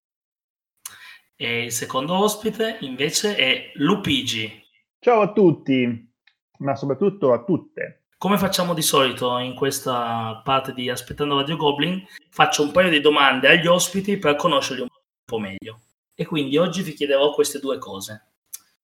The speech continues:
Speaker 1: Quanto giocate solitamente in una settimana? Eh, vai tu, O D K.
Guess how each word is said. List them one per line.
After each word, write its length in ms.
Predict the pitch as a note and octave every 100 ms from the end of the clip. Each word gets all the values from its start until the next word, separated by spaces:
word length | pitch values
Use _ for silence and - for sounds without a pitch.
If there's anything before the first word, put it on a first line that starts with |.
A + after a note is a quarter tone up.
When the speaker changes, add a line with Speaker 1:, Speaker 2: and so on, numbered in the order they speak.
| _
Speaker 1:
Quanto 760 | - F3+ G3+ A3 A3+ A3+ B3+ -
giocate 580 | C#3+ D#3 D3+ C#3 C#3 D#3+
solitamente 760 | D3 C#3 C3 C#3+ C#3+ D#3 E3+ F#3
in 60 |
una 160 | C#3 D3
settimana? 520 | D3+ D3 A#2 A2 F#2 - _ _ _ _ - _
Eh, 240 | B2 A2 A2
vai 200 | C#3+ D3+
tu, 120 | C3+
O 80 | A#2
D 100 | A#2
K. 240 | - -